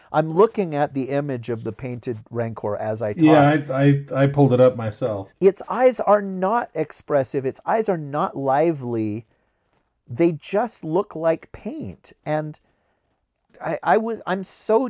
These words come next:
Speaker 1: disappointed, and, and other people were as well, because yes, Star, there are Star Wars fans that will buy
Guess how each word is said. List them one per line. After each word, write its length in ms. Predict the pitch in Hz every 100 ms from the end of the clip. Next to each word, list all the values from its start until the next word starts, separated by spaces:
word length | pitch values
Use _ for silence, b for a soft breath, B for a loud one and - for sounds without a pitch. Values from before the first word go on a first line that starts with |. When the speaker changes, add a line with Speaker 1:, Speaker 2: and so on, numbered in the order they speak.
| 180 147 - _
Speaker 1:
disappointed, 760 | 165 - 202 - 175 - 180 156
and, 140 | 135
and 140 | 147 151 -
other 260 | 196 240
people 400 | - 214 196 175
were 220 | 160 156
as 160 | 156 151
well, 460 | 156 214 147 98 - _ _ _ 135
because 500 | 160 - 175 170 -
yes, 640 | - 135 165 233 127 - - _ _ _ _
Star, 460 | - - 139 156 143
there 220 | 160 170
are 120 | 175
Star 300 | - 190 175
Wars 220 | 175 170
fans 300 | - 160 156
that 140 | 143 -
will 200 | 135 120 _
buy 380 | 123 127 123 123